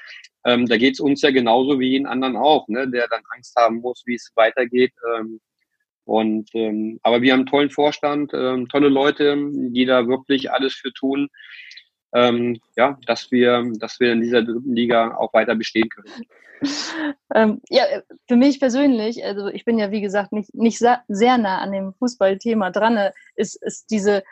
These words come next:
Speaker 2: Begrifflichkeit Kurzarbeit und, und Fußball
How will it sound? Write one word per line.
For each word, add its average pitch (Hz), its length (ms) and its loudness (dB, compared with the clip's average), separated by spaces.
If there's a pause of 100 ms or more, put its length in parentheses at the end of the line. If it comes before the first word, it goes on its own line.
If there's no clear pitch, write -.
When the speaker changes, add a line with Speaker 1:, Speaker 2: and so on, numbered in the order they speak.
(100)
Speaker 2:
Begrifflichkeit 226 1040 0
Kurzarbeit 202 920 0
und, 208 260 -6
und 220 160 -6
Fußball 202 640 2